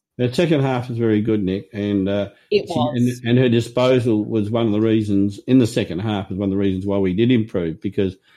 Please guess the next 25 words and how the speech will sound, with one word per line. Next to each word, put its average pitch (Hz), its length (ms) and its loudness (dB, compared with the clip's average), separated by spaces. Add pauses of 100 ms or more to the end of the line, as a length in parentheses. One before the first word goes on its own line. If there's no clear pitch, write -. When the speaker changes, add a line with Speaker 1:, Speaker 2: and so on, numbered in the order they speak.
(240)
Speaker 1:
yeah, 113 180 0
she 113 240 0
did 139 160 2
the 120 80 0
dump 123 320 0
kick - 220 -6
in 107 240 2
the 107 60 -2
first 120 360 0
half, 101 320 -4
uh, 92 300 -4 (240)
the, 107 160 -4
virtually 107 420 -4
every 98 160 -2
time, 110 380 -2
but, 98 160 -8 (360)
uh, 101 360 -6 (200)
I 110 100 -2
did 127 260 0
like 117 220 2
her 98 220 0
disposal 101 640 -2
a 98 80 -2
lot 117 300 -2
better, 101 320 -2